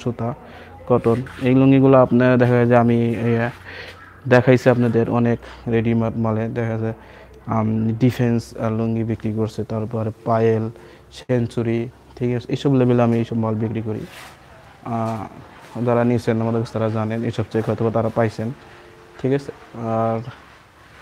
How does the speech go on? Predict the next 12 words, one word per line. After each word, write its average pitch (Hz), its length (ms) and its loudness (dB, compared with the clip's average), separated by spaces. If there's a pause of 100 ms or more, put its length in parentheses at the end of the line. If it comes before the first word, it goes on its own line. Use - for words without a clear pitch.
(440)
কী 135 100 -2 (120)
বলবো, 127 220 0 (440)
যদি 120 180 -2 (120)
আপনারা 120 320 -4 (580)
যে 123 120 -2
কোনো 120 160 -2
প্রশ্ন - 160 -8
থাকলে 120 260 -2
করতে 127 280 -2
পারেন, 120 200 -2 (1000)
আর 113 220 -2 (420)
ভিডিওটি 139 280 0